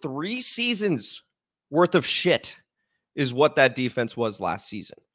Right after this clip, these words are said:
Now, of course, we got Dan Quinn in here, defensive-minded head coach. We've got Joe Witt Junior, defensive coordinator, who's done well everywhere he's gone.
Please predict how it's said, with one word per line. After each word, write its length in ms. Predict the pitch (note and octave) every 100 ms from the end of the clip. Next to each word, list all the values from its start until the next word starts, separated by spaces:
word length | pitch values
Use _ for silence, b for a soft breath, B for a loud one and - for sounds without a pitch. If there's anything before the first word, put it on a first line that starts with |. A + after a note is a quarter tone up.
| _ _ _
Now, 160 | A2+ A#2
of 120 | A#2+
course, 460 | - D#3 G#2 - - -
we 80 | A#2+
got 220 | A#2+ A#2
Dan 220 | B2 A#2+
Quinn 320 | - B2+ A#2
in 120 | A#2 A2+
here, 400 | A2 G#2 A2 -
defensive-minded 720 | A2+ A2+ G#2 G#2+ G#2+ G2+ G2+
head 200 | G2+ F#2
coach. 380 | - F#2 - - _ _ _ _ _ -
We've 220 | A#2+ A2
got 260 | B2 A#2+ B2+
Joe 240 | C3 A#2+
Witt 200 | A#2 A2
Junior, 440 | A2 A#2+ G#2+ G2 - _ -
defensive 460 | G2+ G#2+ G2+ G#2
coordinator, 580 | - A#2 A#2 G#2+ G#2 G2
who's 240 | F#2+ A#2 G#2+
done 300 | A#2 A2 G#2 _ _
well 360 | A#2+ A#2+ A#2 -
everywhere 460 | B2+ A#2+ A#2 A2+ A2
he's 240 | A#2 A2
gone. 220 | A#2 G2